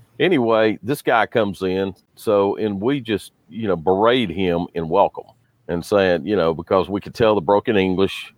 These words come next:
and, uh, and next thing you know, he sits down and he looks up at us, and he says, "Yeah," he says, "I am former C A O rep of Asia."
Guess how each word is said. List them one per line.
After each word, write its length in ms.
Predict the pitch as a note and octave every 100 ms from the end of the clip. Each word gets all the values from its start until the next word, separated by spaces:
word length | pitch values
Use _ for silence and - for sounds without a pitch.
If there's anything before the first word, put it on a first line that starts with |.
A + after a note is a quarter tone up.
| _
and, 400 | E2+ E2 E2+ D#2
uh, 320 | E2 D#2+ D#2+ D2 -
and 160 | G2+ F#2
next 200 | F#2 E2+
thing 160 | F#2 E2+
you 80 | F#2+
know, 260 | B2 G#2+ - _ _ _
he 100 | A#2+
sits 380 | G#2 A#2+ G#2 -
down 380 | A#2+ B2 C3+ A#2+
and 120 | G2
he 120 | F2+ F#2+
looks 380 | G#2 A#2+ - - B2
up 280 | D3 D#3
at 220 | F#2+ E2+ F2+
us, 300 | A2 - - _ _ _ -
and 140 | G2+
he 120 | G2+ G#2+
says, 280 | A#2 F#2
"Yeah," 300 | G2 D3+ B2
he 120 | F2 F#2+
says, 300 | - F#2+ F2+ -
"I 220 | G2 G#2+
am 540 | G2+ A2 G#2 G2 F2+ E2+ _ _ _ _ _ _
former 640 | _ E3 G#3+ D#3+ F#2+ G#2 B2+ - _
C 460 | - - - C#3 -
A 240 | B2+ B2 -
O 540 | D#3+ F3+ A#2+ G2+ G2 _ -
rep 500 | E2+ F2+ F2 F#2 _ - _ _ _
of 200 | G#2+ F#2 -
Asia." 680 | B2+ C3+ F#2+ C#2+ C2+ G1+